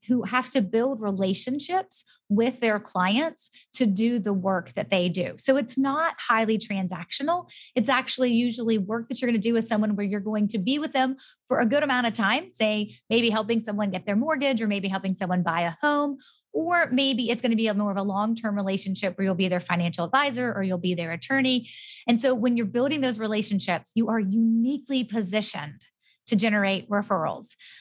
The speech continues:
And I just wanted to provide a way where I could go against all the advice out there that I didn't like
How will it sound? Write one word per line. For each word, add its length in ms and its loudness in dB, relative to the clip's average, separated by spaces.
And 480 2
I 160 2
just 180 -2
wanted 300 0
to 100 -2
provide 400 0
a 60 -2
way 500 -2
where 160 0
I 60 2
could 180 -4
go 140 2
against 540 -2
all 320 4
the 140 -2
advice 480 0
out 220 -4
there 320 0
that 120 0
I 100 4
didn't 300 -4
like 340 0